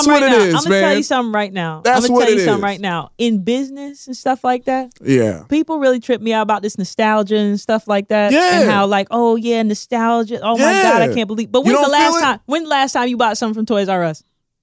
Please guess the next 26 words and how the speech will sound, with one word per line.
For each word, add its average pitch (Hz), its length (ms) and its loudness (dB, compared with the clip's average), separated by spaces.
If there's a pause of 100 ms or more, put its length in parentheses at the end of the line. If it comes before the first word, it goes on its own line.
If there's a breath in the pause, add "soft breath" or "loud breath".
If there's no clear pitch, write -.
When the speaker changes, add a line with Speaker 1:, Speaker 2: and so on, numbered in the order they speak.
(180)
Speaker 2:
When 226 160 2
was 247 120 2
the 233 60 2
last 262 180 0
time 254 140 2
I 233 140 2
bought 277 260 0
something 285 200 0
from 277 80 0
Toys 285 260 2
R 294 60 2
Us? 320 80 4
Speaker 1:
Yes. - 300 -2 (500)
Speaker 2:
Last 233 300 0
time 294 180 0
I 277 60 2
bought 262 260 0
something 240 260 0
from 254 140 2
Toys 226 120 0
R 220 100 4
Us 208 140 0
was 139 100 -2
six 269 300 0
months 208 260 2
ago. 143 300 0